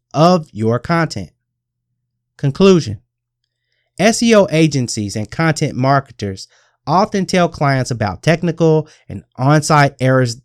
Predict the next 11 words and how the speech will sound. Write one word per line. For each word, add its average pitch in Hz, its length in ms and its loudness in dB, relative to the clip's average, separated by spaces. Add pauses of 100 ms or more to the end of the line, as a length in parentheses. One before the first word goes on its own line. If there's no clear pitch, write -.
they 120 160 0
may 123 220 2
be 113 160 -2
making. 113 480 -4 (580)
But 131 140 -4
sometimes 135 640 0
it 123 140 -8
takes 185 260 -2
a 131 60 -2
little 127 340 0
realism 123 520 2